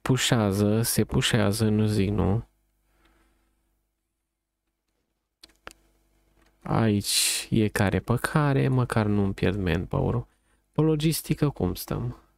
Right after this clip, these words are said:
Pierdem câteva arme pe zi, dar merge. E ok, gen.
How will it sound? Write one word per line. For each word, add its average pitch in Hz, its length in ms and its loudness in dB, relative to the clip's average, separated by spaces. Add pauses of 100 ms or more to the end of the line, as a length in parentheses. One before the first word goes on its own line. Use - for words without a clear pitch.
(760)
Pierdem 147 680 2
câteva 107 440 2
arme 95 240 2
pe 101 160 0
zi, 95 220 0
dar 113 320 0
merge. - 600 -2 (4000)
E 135 180 2
ok, 120 260 -2
gen. 135 560 0